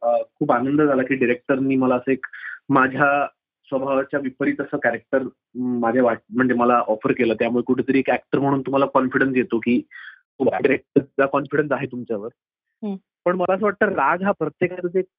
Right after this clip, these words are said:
Speaker 1: इनबिल्ट, अ, इमोशन
Speaker 2: हं.
Speaker 1: असतं.
Speaker 2: हं, हं.
Speaker 1: फक्त या पात्रासाठी माझ्यातला राग मला ॲम्प्लिफाय करावा लागला आहे, तेवढाच तो काय फरक आहे.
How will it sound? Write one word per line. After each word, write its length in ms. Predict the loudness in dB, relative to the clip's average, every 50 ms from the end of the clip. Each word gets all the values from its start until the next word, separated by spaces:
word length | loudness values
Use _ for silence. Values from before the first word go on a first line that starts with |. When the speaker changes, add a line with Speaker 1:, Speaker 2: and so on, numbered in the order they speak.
| _ _ -4 0 2
Speaker 1:
इनबिल्ट, 580 | 2 4 4 4 6 4 4 4 0 0 2
अ, 320 | 4 4 4 4 2 0 0 -2
इमोशन 340 | 0 0 -2 0 0 2 0
Speaker 2:
हं. 80 | 0
Speaker 1:
असतं. 320 | 0 -2 -2 0 2 2 2 0 _ _ _ _ -2 0
Speaker 2:
हं, 160 | 0 0 -2
हं. 320 | -8 -12 _ -8 -8 -8 -8 -10 _ _
Speaker 1:
फक्त 200 | -2 0 2 2
या 220 | 4 4 4 4 2 0 _ _ -2
पात्रासाठी 560 | -2 -2 0 0 0 0 2 0 0 0 -2
माझ्यातला 460 | 0 0 2 2 0 0 2 2 2
राग 180 | 2 2 0 0 -2
मला 300 | -2 -2 0 0 -2 -2 -6 _ _ -2
ॲम्प्लिफाय 480 | -2 -2 0 0 0 2 2 2 2
करावा 240 | 2 2 0 0 0
लागला 240 | 0 0 -2 -2 -2
आहे, 100 | -2 -4 -6 -10
तेवढाच 380 | -4 -2 0 0 0 0 -2
तो 140 | -4 -2 0
काय 120 | 0 0
फरक 220 | 2 0 0 -2 -2 -4
आहे. 140 | -8 -14